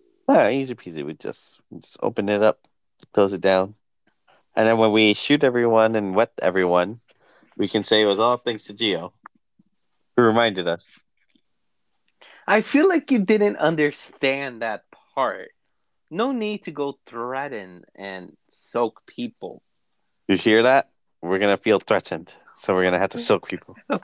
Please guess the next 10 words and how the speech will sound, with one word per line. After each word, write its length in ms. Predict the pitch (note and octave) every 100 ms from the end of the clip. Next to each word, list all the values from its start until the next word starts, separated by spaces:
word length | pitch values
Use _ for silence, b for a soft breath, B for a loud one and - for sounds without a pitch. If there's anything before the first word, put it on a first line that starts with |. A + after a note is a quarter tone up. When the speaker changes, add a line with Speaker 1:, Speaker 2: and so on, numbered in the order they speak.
| -
Speaker 2:
my 80 | G#4+ _ - -
God. 480 | - - G#4+ - - _ _ _ _ _ _ _ _ _ - - - - - - - - - - - - - - _ _ _ F#2+
Speaker 1:
Unless 280 | G#2+ A2 -
Kevin 340 | - C3 B2+
hears 320 | B2 C3 A#2
this 300 | - F#2+ -
and 120 | G2
tells 300 | - A#2+ A2
me 100 | A2+
otherwise, 840 | A2+ A2 F2+ F2 D#2 E2 E2+ -